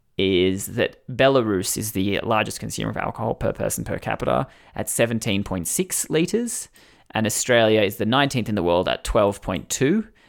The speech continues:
Now, you might well wonder why that's even higher than the seventies, and that is because that contemporary data is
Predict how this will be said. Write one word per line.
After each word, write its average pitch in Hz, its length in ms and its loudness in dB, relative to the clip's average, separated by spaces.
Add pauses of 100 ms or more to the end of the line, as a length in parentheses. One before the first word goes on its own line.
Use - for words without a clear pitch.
(260)
Now, 113 440 4
you 113 180 -4
might 120 200 2
well 110 180 4
wonder 95 280 2
why 85 220 2
that's - 360 -2
even 90 280 0
higher 98 260 -2
than 87 120 -2
the 85 80 -4
seventies, 92 560 -4
and 107 240 -6
that 110 120 0
is 110 120 -2
because 95 580 -2
that - 400 -2 (100)
contemporary 160 480 0
data 110 460 4
is 113 140 -6